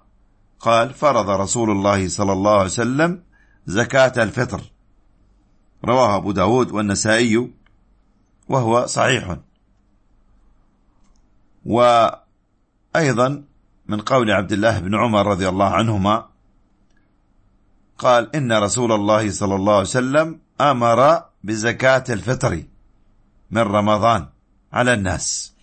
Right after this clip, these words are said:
وغيرها من الأحاديث التي تدل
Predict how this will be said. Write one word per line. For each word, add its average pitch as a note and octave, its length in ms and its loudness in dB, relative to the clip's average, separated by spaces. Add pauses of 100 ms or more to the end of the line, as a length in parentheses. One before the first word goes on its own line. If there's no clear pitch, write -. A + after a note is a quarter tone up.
(1500)
وغيرها C#3+ 500 2
من B2 120 -4
الأحاديث A2+ 760 0
التي G#2 320 -4
تدل A2 580 -2